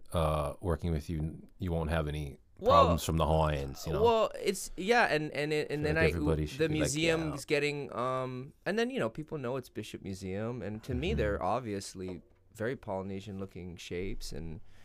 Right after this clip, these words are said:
Speaker 1: Yeah.
Speaker 2: and it's a little girl, and it seems very positive, and then, um, then we're getting a, uh,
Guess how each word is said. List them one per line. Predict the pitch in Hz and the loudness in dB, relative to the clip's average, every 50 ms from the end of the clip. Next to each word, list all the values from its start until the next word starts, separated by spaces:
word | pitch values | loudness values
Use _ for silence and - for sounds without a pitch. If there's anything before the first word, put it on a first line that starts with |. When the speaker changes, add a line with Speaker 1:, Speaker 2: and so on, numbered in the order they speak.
| - - | -10 -8
Speaker 1:
Yeah. | 69 67 65 | -6 -6 -4
Speaker 2:
and | 73 104 104 | -4 -4 -4
it's | 107 - | -4 -6
a | 117 | -6
little | 107 107 110 113 98 | -4 -2 -2 -2 -4
girl, | 85 101 98 101 104 110 113 | -4 -2 -2 0 0 0 0
and | 110 110 107 | -2 -2 -4
it | 85 90 - - | -8 -10 -12 -14
seems | - - - 120 110 135 123 107 | -16 -14 -12 -10 -8 -8 -10 -6
very | 101 101 101 101 98 | -4 -2 -2 -2 -2
positive, | - - 101 98 104 104 117 113 113 104 107 | -4 -4 -2 -2 -2 -2 -2 -4 -2 -2 -4
and | 104 104 104 | -4 -4 -4
then, | 104 104 107 101 - | -4 -4 -6 -6 -6
um, | - 101 104 101 101 101 104 - - - - - - - - | -6 -6 -6 -6 -6 -8 -10 -12 -16 -20 -20 -20 -20 -8 -4
then | 110 117 120 | -2 -2 0
we're | 120 117 | -2 0
getting | 113 123 120 120 117 117 117 - - | 0 0 0 2 0 0 -2 -2 -2
a, | 101 110 107 107 107 104 | -2 0 0 0 0 0
uh, | 104 104 104 101 101 104 101 90 | 0 0 0 -2 -2 -2 -4 -6